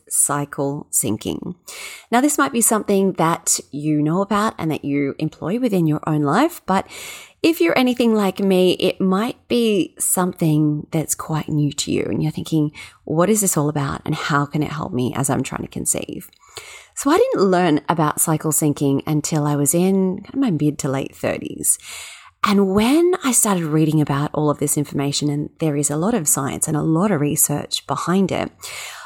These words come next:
I felt so ripped off. I thought, "Where was this information when I was growing up? You know, when I was a teenager, when I was just starting my period and I was going through puberty."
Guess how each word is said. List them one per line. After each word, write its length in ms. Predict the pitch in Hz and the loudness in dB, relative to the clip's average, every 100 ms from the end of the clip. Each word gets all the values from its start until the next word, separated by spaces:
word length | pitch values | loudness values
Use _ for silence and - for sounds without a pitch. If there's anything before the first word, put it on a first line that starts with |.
| - - _ - | -20 -20 _ -4
I 540 | 233 247 254 269 269 | -2 2 2 0 -2
felt 460 | 262 - 185 180 - | -4 -2 0 0 0
so 280 | - - 156 | 0 2 2
ripped 600 | 156 151 143 139 - - | 2 2 0 -2 -4 -12
off. 280 | - - - _ - | -12 -14 -14 _ -2
I 140 | 185 | -2
thought, 400 | - 185 175 175 - - - - _ _ _ | 0 0 2 0 -4 -20 -20 -20 _ _ _
"Where 360 | 196 190 226 311 | -2 2 2 4
was 160 | 381 - | 2 4
this 220 | 320 285 | 2 2
information 800 | 247 233 175 160 - 131 131 127 | 2 2 2 2 0 -2 -2 -4
when 260 | - 160 | -2 0
I 240 | 156 151 151 | 2 2 2
was 360 | 143 143 131 | 2 0 -2
growing 360 | - 135 101 90 | -4 -2 -2 -6
up? 200 | - - - | -10 -16 -8
You 100 | 156 | -4
know, 80 | 147 | -2
when 140 | 151 | -2
I 60 | 147 | -2
was 100 | 147 | -4
a 60 | |
teenager, 480 | - 277 233 151 143 | -2 0 2 0 -2
when 100 | 139 | -2
I 80 | 147 | -2
was 160 | 151 - - - - - _ - | -4 -10 -18 -18 -20 -20 _ -4
just 300 | - 240 240 | 2 2 2
starting 400 | - 202 202 185 | 2 4 4 4
my 160 | 165 160 | 2 0
period 480 | 175 185 165 156 | 0 2 4 2
and 100 | 151 | 2
I 80 | 147 | 0
was 140 | 151 - | 0 0
going 300 | 156 160 170 | 0 0 0
through 200 | 147 135 | -4 -4
puberty." 500 | - 156 151 98 | 0 0 0 -2